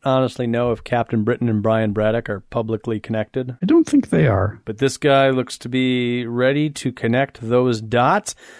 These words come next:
Speaker 1: So what we're trying to tell you is that there's, like, nine things about to happen, and it will all be continued in Captain Britain number one.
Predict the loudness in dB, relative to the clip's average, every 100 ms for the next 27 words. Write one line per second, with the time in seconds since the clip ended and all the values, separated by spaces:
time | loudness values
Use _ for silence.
0 | -8 2 4 4 2 0 2 2 2 2
1 | 2 4 6 6 4 4 2 4 2 4
2 | 4 4 4 6 4 4 4 4 2 0
3 | 0 2 4 2 2 4 4 2 2 4
4 | 4 4 4 4 2 -6 -18 -2 2 4
5 | 4 4 2 4 4 6 4 2 2 2
6 | 2 4 6 6 6 4 2 -4 _ 0
7 | 0 0 0 0 2 2 4 4 4 4
8 | 2 2 -2 -6 2 4 6 6 4 4
9 | 4 4 0 -2 -2 -4 -6 -6